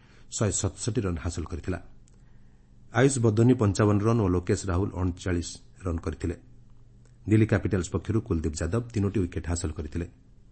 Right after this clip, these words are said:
ଏହାର ଜବାବରେ ଦିଲ୍ଲୀ କ୍ୟାପିଟାଲ୍ସ ଅଠର ଓଭର ଓ ଗୋଟିଏ ବଲ୍ ଖେଳି ଶହେ ସତୁରି ରନ୍ ହାସଲ କରି ବିଜୟୀ ହୋଇଥିଲା। ଆଜି ମୋହାଲିର ମୁଲାନପୁର ଷ୍ଟାଡିୟମରେ ରାତି ସାତଟା ତିରିଶ ମିନିଟ୍ରେ ପଞ୍ଜାବ କିଙ୍ଗସ୍ ଓ ରାଜସ୍ଥାନ ରୟାଲ୍ସ ମଧ୍ୟରେ ମ୍ୟାଚ୍ ଅନୁଷ୍ଠିତ ହେବ।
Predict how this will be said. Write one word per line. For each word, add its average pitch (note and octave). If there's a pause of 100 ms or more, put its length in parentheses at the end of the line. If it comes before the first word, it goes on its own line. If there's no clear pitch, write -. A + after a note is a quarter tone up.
(340)
ଏହାର F#2+
ଜବାବରେ F2+
ଦିଲ୍ଲୀ F#2
କ୍ୟାପିଟାଲ୍ସ G#2 (360)
ଅଠର A2+
ଓଭର G2+
ଓ G2
ଗୋଟିଏ F2+
ବଲ୍ F2
ଖେଳି G#2
ଶହେ F#2+
ସତୁରି G#2+
ରନ୍ F2+
ହାସଲ E2+
କରି F2+
ବିଜୟୀ F2
ହୋଇଥିଲା। D#2 (1500)
ଆଜି B2+
ମୋହାଲିର A#2+
ମୁଲାନପୁର A2
ଷ୍ଟାଡିୟମରେ F#2
ରାତି F2+
ସାତଟା F2+
ତିରିଶ F2+
ମିନିଟ୍ରେ F2+
ପଞ୍ଜାବ F2+
କିଙ୍ଗସ୍ A2
ଓ E2+
ରାଜସ୍ଥାନ E2
ରୟାଲ୍ସ D#2
ମଧ୍ୟରେ E2+
ମ୍ୟାଚ୍ F2+
ଅନୁଷ୍ଠିତ D2
ହେବ। D2+